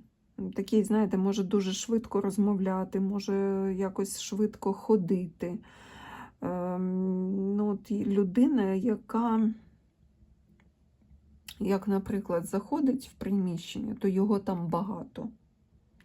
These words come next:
От голосно розмовляє, він якийсь такий складний для вас. Як чорний кіт він для вас показаний, неприємна людина. Будьте уважні. Ну, я розумію, що по роботі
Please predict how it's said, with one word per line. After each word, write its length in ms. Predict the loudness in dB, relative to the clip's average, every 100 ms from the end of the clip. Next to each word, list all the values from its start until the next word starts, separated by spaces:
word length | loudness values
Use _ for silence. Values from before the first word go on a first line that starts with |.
| -20 -20 -20 -20 -20 -20 _
От 380 | -10 -10 -16 -4
голосно 680 | -2 4 6 6 4 2 2
розмовляє, 880 | 4 6 6 4 2 0 -2 -4 -4 -4 -4 -2
він 220 | 0 0
якийсь 420 | -2 -4 -6 -6
такий 300 | -8 -6 -6
складний 540 | -4 -2 0 2 0 0
для 200 | -2 -4
вас. 400 | -6 -8 -12 -20 -20 -20 -20 -20 -18 -18 -10 0
Як 260 | 0 0
чорний 420 | 0 2 6 6
кіт 340 | 6 -2 -4 -4
він 180 | -2 -2
для 160 | -2
вас 260 | -2 -6 -6
показаний, 760 | -8 -6 -6 -6 -6 -6 -4
неприємна 840 | 0 0 0 -2 0 0 0 -2 -4
людина. 600 | -6 -6 -4 -4 -4 -6 -10 _ -20 -20 -20 -20 -20 _ -2
Будьте 360 | 0 0 2
уважні. 680 | 2 2 -2 -2 -2 -6 -2
Ну, 280 | 2 2 2
я 220 | 2 2
розумію, 500 | 2 4 6 6 4
що 220 | -2 -8
по 160 | -4 0
роботі 580 | 0 2 -2 -2 -6